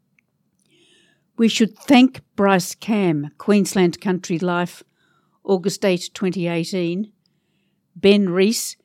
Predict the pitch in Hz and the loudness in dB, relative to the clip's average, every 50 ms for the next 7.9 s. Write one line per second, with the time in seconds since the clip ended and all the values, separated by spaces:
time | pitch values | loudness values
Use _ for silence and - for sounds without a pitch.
0 | _ _ _ _ _ _ _ - - 220 220 202 208 - - 208 202 185 185 185 | _ _ _ _ _ _ _ -6 -2 -2 0 0 -2 -4 -4 -2 0 0 0 0
1 | 180 175 180 - - _ - 185 190 180 170 190 170 - - - - - _ - | 0 -2 -4 -6 -10 _ -2 -2 0 0 0 -2 -4 -4 -6 -14 -18 -16 _ -2
2 | 214 190 190 196 - 202 180 170 151 - _ _ - - 185 180 170 - 180 180 | 0 0 0 0 -2 -4 -6 -6 -8 -12 _ _ -10 -6 -6 -6 -4 -6 -6 -6
3 | 165 165 160 156 - 170 170 180 196 233 247 - _ _ _ _ _ _ _ _ | -4 -4 -6 -6 -6 -6 -4 -4 -4 -4 -6 -6 _ _ _ _ _ _ _ _
4 | _ _ _ _ _ _ _ _ _ _ - 226 208 196 202 - - - 202 196 | _ _ _ _ _ _ _ _ _ _ 0 2 2 2 2 -2 -4 0 0 0
5 | 196 214 202 170 151 151 - - - - - _ _ _ _ _ _ _ _ - | 0 0 -2 -2 -4 -4 -8 -16 -18 -18 -18 _ _ _ _ _ _ _ _ -14
6 | - - 202 190 180 - - 190 175 175 180 180 170 175 - _ _ _ _ - | -8 -6 -4 -4 -4 -6 -6 -6 -4 -2 -2 -2 -4 -6 -8 _ _ _ _ -8
7 | - 190 175 - 196 185 - - _ - 185 180 180 180 - 190 175 175 | -6 -4 -4 -4 -6 -8 -10 -12 _ -6 -4 -4 -4 -4 -6 -8 -8 -10